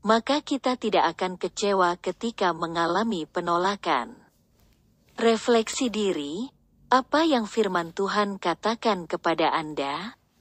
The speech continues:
Bagaimana kehidupan Anda dengan firman Tuhan itu?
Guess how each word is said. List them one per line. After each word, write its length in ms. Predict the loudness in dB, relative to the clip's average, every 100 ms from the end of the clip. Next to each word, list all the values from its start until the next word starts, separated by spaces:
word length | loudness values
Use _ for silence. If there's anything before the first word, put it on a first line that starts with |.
| _ _
Bagaimana 880 | 2 4 6 4 4 2 2 0 0
kehidupan 640 | -2 -2 -2 0 0 -2 -2
Anda 400 | -2 2 2 2
dengan 400 | 0 -2 -4 -4
firman 560 | -2 0 2 2 0
Tuhan 400 | -2 -2 -2 -4
itu? 480 | -6 -8 -8 -6 -6